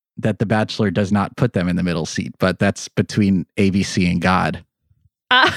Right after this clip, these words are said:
Speaker 2: <laughs> or maybe we can find out. But I bet they
Speaker 1: <laughs>
Speaker 2: don't
Speaker 1: We
Speaker 2: care.
Speaker 1: can
Speaker 2: I bet
Speaker 1: find
Speaker 2: the
Speaker 1: out
Speaker 2: sec-
Speaker 1: pretty easily.
Speaker 2: I feel like the second they're voted off, they're just like, "All right, good luck, see ya." Unless,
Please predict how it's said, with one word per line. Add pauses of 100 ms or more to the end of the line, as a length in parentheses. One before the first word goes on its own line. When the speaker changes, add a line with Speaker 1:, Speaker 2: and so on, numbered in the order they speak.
(460)
Speaker 2:
<laughs>
or
maybe
we
can
find
out.
But
I
bet
they
Speaker 1:
<laughs>
Speaker 2:
don't
Speaker 1:
We
Speaker 2:
care.
Speaker 1:
can
Speaker 2:
I
bet
Speaker 1:
find
Speaker 2:
the
Speaker 1:
out
Speaker 2:
sec-
Speaker 1:
pretty
easily. (480)
Speaker 2:
I (120)
feel
like
the
second
they're
voted
off,
they're
just
like,
"All
right,
good
luck,
see
ya." (160)
Unless,